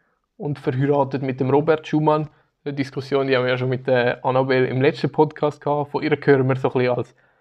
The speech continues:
ja, nicht als Hauptwerk, aber schon als grösstes Werk vom Abend, das Klaviertrio G-Moll, Opus siebzehn.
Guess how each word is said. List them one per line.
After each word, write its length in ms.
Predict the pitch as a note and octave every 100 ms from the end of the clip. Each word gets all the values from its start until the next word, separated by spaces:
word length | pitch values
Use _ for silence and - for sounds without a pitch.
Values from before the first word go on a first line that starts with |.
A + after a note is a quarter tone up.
| _ _ _ _ _ _ _ _
ja, 160 | - A2+
nicht 140 | B2+
als 220 | A#2+ -
Hauptwerk, 420 | C3+ C#3+ D3+ C3
aber 140 | C3 A#2+
schon 120 | D3
als 200 | C#3 C3
grösstes 360 | - C#3 C3+ C#3+
Werk 220 | C3+ C3
vom 200 | C#3 C3
Abend, 420 | C3+ C3 C3 B2+
das 120 | -
Klaviertrio 720 | - A#2+ B2+ C3 C3 C3+ C3 B2+
G-Moll, 640 | C3 B2+ C3 B2+ C3 - _ _ _
Opus 580 | C#3+ C#3 - B2+ B2 -
siebzehn. 460 | B2 - _ -